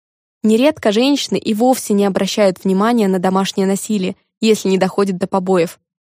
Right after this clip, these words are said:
Правда в том, что обесценивание, высмеивание, игнорирование — это все тоже проявление домашнего насилия,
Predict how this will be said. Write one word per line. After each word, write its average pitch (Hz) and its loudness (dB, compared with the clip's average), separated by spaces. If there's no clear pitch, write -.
Правда 226 2
в - -6
том, 294 2
что - -2
обесценивание, 214 0
высмеивание, 202 0
игнорирование — 196 0
это 233 0
все - -4
тоже 214 0
проявление 208 0
домашнего 196 -2
насилия, 202 -2